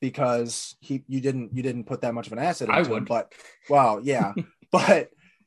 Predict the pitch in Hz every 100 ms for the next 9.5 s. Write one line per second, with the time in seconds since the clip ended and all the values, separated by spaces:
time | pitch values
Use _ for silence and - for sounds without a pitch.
0 | - 165 143 147 214 226 175 170 170 147
1 | 139 147 139 120 110 120 113 107 120 107
2 | 110 113 104 143 156 143 135 120 - 135
3 | - 120 123 120 101 90 110 95 - 120
4 | 113 113 156 - 113 104 147 139 104 107
5 | 120 117 107 117 107 101 117 110 110 104
6 | 110 107 - 107 104 101 - _ 147 131
7 | 123 123 120 117 117 110 110 117 - _
8 | - 127 127 139 127 117 120 98 135 139
9 | 139 127 120 117